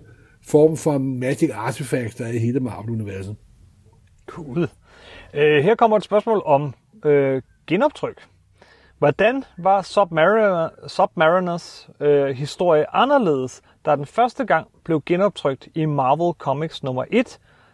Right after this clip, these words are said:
Speaker 2: nitten hundrede niogtredive? A. Der var ingen forskel. B.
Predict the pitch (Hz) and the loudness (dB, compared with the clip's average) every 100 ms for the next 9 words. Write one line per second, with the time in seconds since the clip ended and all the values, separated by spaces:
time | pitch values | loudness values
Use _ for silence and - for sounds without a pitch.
0 | _ _ _ - 139 170 202 170 156 160 | _ _ _ -12 0 2 2 2 2 0
1 | 160 127 143 143 165 151 - 113 107 113 | 0 -2 -4 -4 -2 -4 -4 -4 -4 -6
2 | 117 _ _ _ _ _ _ _ _ 226 | -14 _ _ _ _ _ _ _ _ 2
3 | 240 - - _ _ - 190 214 247 190 | 2 0 -18 _ _ 0 4 6 4 2
4 | 202 160 147 - 120 - _ _ _ _ | 2 4 4 2 -8 -8 _ _ _ _
5 | _ _ _ _ | _ _ _ _